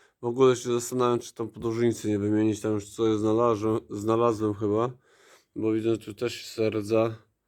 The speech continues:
Także to chyba jednak wyglądało to bardziej optymistycznie. Tutaj nie ma tragedii z tej strony akurat.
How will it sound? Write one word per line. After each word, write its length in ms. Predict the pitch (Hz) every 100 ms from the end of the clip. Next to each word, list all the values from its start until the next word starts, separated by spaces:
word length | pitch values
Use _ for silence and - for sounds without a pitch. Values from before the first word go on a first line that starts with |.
| _ _ _ _ _ _ _
Także 280 | - 107 107
to 400 | 101 110 107 104 104
chyba 240 | 110 107 110
jednak 360 | 110 104 101 101 - _ _ _ _ _ _ _ _ _ _ - -
wyglądało 600 | 107 120 120 120 131 127
to 120 | 123
bardziej 340 | 113 120 117 123
optymistycznie. 1000 | - 123 113 113 139 123 - 113 131 123 - _ _ _ _ _ _ _ -
Tutaj 300 | 131 131 123
nie 100 | 120
ma 120 | 117
tragedii 480 | 113 113 123 127 117
z 60 |
tej 140 | - 110
strony 520 | - 117 113 127 117
akurat. 680 | 110 117 117 139 135 -